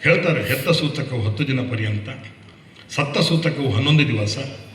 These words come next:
ಮತ್ತಿರುಣ ಸೂತಕವು ಜನ್ಮ ಜನ್ಮಾಂತರದಿ, ಎತ್ತ ಹೋದರೂ ಬಿಡೋದು ಬೆನ್ನತ್ತಿಬಹುದೇನೋ" ಅಂತ ಬಹುಶಃ ಯಾವುದೋ ಋಣ ನಮ್ಮನ್ನು ಕಟ್ಟಿ ಆಗ್ತದೆ. ಅದೇ ಋಣ ನನ್ನನ್ನು ಇವತ್ತು ಬಹುಶಃ ಅಪ್ಪಣ್ಣ ಹೆಗ್ಡೆಯವ್ರಿಗೆ ಕರ್ಕೊಂಡು ಬಂದ್ವಿ ಅಂತ ನಾನು ಭಾವಿಸ್ತೇನೆ.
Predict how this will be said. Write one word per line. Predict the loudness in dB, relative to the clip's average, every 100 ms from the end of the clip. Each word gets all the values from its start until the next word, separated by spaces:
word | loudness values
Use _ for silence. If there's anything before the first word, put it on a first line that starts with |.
| -20 -20 -10 -2
ಮತ್ತಿರುಣ | 0 4 4 6 4
ಸೂತಕವು | 4 2 0 0 0
ಜನ್ಮ | 4 4 6
ಜನ್ಮಾಂತರದಿ, | 4 2 2 0 0 2 2 0 -6 -12 -16 -10 -4
ಎತ್ತ | -4 0
ಹೋದರೂ | 2 4 6 6 6
ಬಿಡೋದು | 2 0 0
ಬೆನ್ನತ್ತಿಬಹುದೇನೋ" | 2 2 4 2 0 0 0
ಅಂತ | -2 -4
ಬಹುಶಃ | -2 -2 -2
ಯಾವುದೋ | -2 0 0
ಋಣ | 0 0
ನಮ್ಮನ್ನು | 2 0 -2
ಕಟ್ಟಿ | -4 -4
ಆಗ್ತದೆ. | -6 -6 -8 -10 -12 -18 -12 -4
ಅದೇ | 4 6 8
ಋಣ | 6 4
ನನ್ನನ್ನು | 2 2 0 0
ಇವತ್ತು | -2 -2
ಬಹುಶಃ | -2 -2
ಅಪ್ಪಣ್ಣ | -2 0 0
ಹೆಗ್ಡೆಯವ್ರಿಗೆ | 0 -2 -4 -4
ಕರ್ಕೊಂಡು | -4 -4 -2
ಬಂದ್ವಿ | -2
ಅಂತ | -2 -6
ನಾನು | -8 -8
ಭಾವಿಸ್ತೇನೆ. | -8 -8 -10 -12 -14